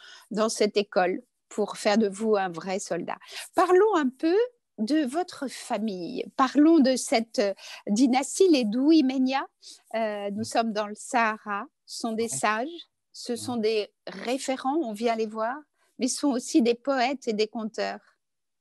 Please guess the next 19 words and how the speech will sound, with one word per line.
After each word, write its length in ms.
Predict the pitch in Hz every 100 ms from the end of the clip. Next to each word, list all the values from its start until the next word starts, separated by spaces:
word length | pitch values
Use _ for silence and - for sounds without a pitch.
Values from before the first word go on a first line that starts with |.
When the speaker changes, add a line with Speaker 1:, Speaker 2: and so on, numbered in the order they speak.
| _ _ _ - _ _ 135
Speaker 2:
Oui, 260 | 135 190 180
c'est 240 | 143 -
une 80 | 127
chose 280 | 143 127 -
inouïe. 320 | 151 127 127 147
Vous 520 | _ _ _ _ -
savez, 420 | 160 190 185 139
si 160 | - 160
vous 120 | 160
voulez 240 | 147 160
vraiment 420 | 143 151 151 156 127
purifier 440 | - 160 147 147
votre 260 | 143 131 135
âme, 260 | 170 180 151
allez 240 | 139 147
dans 140 | 143
le 140 | 139 127
désert 320 | 131 123 127
algérien. 420 | 120 123 110 107